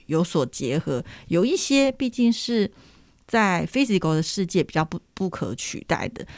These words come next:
那像去年呢，我就有去，呃，协助规划一个很有趣的N F T哦，是结合V R跟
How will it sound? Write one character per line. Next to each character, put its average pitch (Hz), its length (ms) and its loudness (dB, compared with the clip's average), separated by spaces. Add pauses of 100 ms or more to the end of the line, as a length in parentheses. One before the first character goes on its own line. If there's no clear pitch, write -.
(140)
那 247 160 4
像 240 280 4
去 262 300 0
年 165 280 4
呢， 165 340 2
我 127 280 -2
就 175 380 2
有 117 240 -2
去， 165 480 0 (460)
呃， 120 420 -6
协 165 260 -2
助 214 240 0
规 208 180 4
划 220 280 0
一 156 140 -4 (100)
个 147 360 0 (280)
很 180 160 2
有 208 160 4
趣 - 180 -2
的 185 80 4
N 180 220 2
F 160 240 0
T 170 240 0
哦， 156 200 0
是 196 300 -2
结 156 260 0
合 156 360 -2 (340)
V 208 260 4
R 196 300 2 (560)
跟 180 460 0